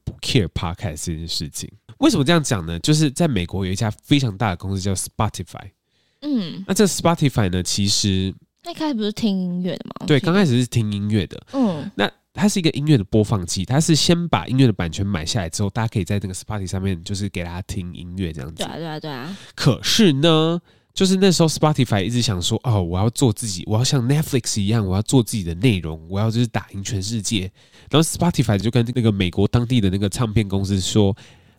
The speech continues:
Speaker 1: ，“大家好，我今天跟各位打，打声照面，我要开自己的那个唱片制作公司咯，这样子，
Speaker 2: 嗯。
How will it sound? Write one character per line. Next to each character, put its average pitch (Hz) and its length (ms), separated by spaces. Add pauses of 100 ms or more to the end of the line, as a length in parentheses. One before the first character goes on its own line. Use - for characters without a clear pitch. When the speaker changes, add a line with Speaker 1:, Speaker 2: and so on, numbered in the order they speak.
(260)
Speaker 1:
，“大 165 100
家 175 120
好， 117 360
我 - 120
今 - 20
天 135 140
跟 139 140
各 147 80
位 143 80
打， 101 220
打 95 240
声 117 160
照 117 180
面， 107 220
我 95 100
要 104 60
开 117 180
自 117 220
己 101 160
的 90 140
那 104 100
个 95 280
唱 120 200
片 110 180
制 110 140
作 110 120
公 104 220
司 104 220
咯， 101 420
这 98 100
样 233 160
子， 202 100
Speaker 2:
嗯。 202 120